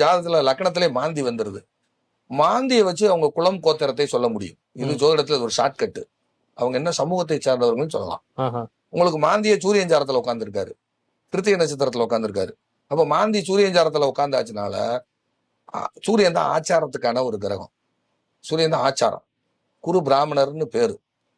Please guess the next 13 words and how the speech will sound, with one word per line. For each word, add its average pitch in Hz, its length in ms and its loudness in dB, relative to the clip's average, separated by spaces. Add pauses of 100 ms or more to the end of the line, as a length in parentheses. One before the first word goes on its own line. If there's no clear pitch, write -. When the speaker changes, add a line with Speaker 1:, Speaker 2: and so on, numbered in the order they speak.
(140)
Speaker 1:
உங்க 147 180 2
ஜாதகப்படி 160 340 4
குரு 202 260 -4
சூரியன் 175 260 2
பரிவர்த்தனை 156 400 0
பெற்றதுனால, 117 480 2 (380)
பாக்கியாதிபதி 175 720 2
சிம்ம 156 260 -2
வீட்டிலும் 117 420 -4 (1080)
அஞ்சு 190 200 2
கூடிய 175 220 4 (360)
பூர்வ 185 280 2
புண்ணியாதிபதி 156 540 2